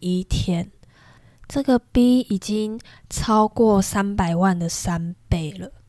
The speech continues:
那听到这里啊，聪明的你一定都会选择后者嘛，先获得一美分，然后每天以复利增长，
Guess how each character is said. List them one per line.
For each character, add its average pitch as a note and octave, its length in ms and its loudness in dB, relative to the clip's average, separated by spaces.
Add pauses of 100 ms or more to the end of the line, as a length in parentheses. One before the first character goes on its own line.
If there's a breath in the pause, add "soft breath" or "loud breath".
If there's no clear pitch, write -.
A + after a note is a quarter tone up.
(880 loud breath)
那 D#4 80 -2
听 D#4 220 0
到 E4 160 4
这 D#4 280 6
里 G3+ 180 6
啊， F3+ 360 2
聪 - 320 0
明 C#4 300 -2
的 A#3+ 160 2
你 F#3+ 540 -2
一 F#3+ 120 -8
定 A3 240 -6
都 A3 140 0
会 A3+ 180 2
选 F3 320 -2
择 E3 220 -4
后 G#3+ 380 2
者 - 380 -10
嘛， F3+ 120 -12 (800 loud breath)
先 B3 240 -4
获 C4 220 2
得 A3 160 2
一 B3+ 160 -2
美 F#3+ 280 -2
分， F3+ 540 -2
然 F3+ 140 -6
后 G#3 200 -2
每 F3+ 220 -4
天 G3+ 340 -4
以 E3 120 -10
复 G#3+ 340 -8
利 G3 240 -4
增 F3+ 300 -6
长， - 260 -10